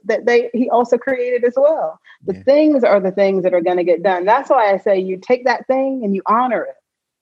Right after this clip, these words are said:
Speaker 1: because that thing has lots of power, even outside of us.
Speaker 2: Yeah. Kind of on, on your point, again, I keep mentioning the warm up when you said, I mentioned, "How do you turn your passion into income?"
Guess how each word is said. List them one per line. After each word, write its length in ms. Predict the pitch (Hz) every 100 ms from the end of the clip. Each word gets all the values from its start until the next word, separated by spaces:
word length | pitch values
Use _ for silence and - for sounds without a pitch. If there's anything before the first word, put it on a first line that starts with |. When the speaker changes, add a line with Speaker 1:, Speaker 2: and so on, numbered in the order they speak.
| 185
Speaker 1:
because 260 | 190 190
that 260 | 190 208 -
thing 460 | 311 359 226 175 175
has 200 | 196 175
lots 300 | 190 247 254
of 100 | 254
power, 560 | 269 262 233 147 127 -
even 260 | 214 220 196
outside 460 | 175 - 220 233
of 80 | 170
us. 240 | 110 - _ _ _ _ _ -
Speaker 2:
Yeah. 280 | 95 80 - _ _ - _ -
Kind 240 | - 107
of 120 | 113 104
on, 260 | 107 107 -
on 140 | 104
your 100 | 98
point, 420 | 85 110 113 107
again, 240 | 85 90 104
I 120 | 85
keep 180 | - 120
mentioning 380 | 98 - 95 87
the 80 |
warm 260 | 82 101 110
up 140 | 95
when 100 | 92
you 100 | 90
said, 380 | 82 - 92 82 - - - -
I 80 | -
mentioned, 400 | 104 104 - 95
"How 180 | 160 107
do 80 | 107
you 60 |
turn 240 | 92 113 98
your 80 |
passion 540 | 85 - 90 95 - 90
into 800 | 87 82 95 85 82 80 80 - -
income?" 440 | 131 131 101